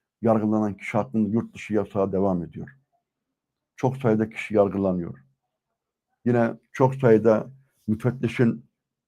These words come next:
incelemesi sonucu bazı dos-, eski dosyalarında ortaya çıktığı konusunda kamuoyunda yaygın, e, bilgiler paylaşılıyor. Umarız suçlu varsa cezasını bulsun. Masumla da serbest bırakılsın veya,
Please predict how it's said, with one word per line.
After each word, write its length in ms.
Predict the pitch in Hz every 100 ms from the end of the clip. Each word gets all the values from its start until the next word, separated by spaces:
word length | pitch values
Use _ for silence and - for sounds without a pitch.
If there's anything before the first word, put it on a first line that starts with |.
| _ _ _
incelemesi 600 | 117 113 117 117 117 113
sonucu 560 | - 113 104 98 110 98
bazı 280 | 110 113 104
dos-, 340 | 104 92 104
eski 260 | 107 117 110
dosyalarında 760 | 107 113 107 107 107 107 110 - _ _
ortaya 440 | 110 110 113 110 110
çıktığı 300 | - - 110
konusunda 540 | 107 104 - 104 101
kamuoyunda 460 | - 104 107 104 98
yaygın, 500 | 101 104 104 104 - _ _ _
e, 200 | 104 98
bilgiler 400 | 107 98 107 101
paylaşılıyor. 680 | - 92 90 - 78 98 113 - _ _ _ _ _ _ -
Umarız 360 | 127 127 113 110 - _ _ _ _ _ _ _ _ _ _ _ _
suçlu 340 | 127 120 123
varsa 440 | 123 110 120 104 - 92
cezasını 600 | 107 101 98 95 98 92
bulsun. 420 | 92 - 110 123 _ _ _ _ _ _ -
Masumla 580 | 107 107 110 104 90 98
da 200 | 110 - _
serbest 380 | 107 101 104 -
bırakılsın 500 | 90 - - - 101
veya, 300 | 95 104 -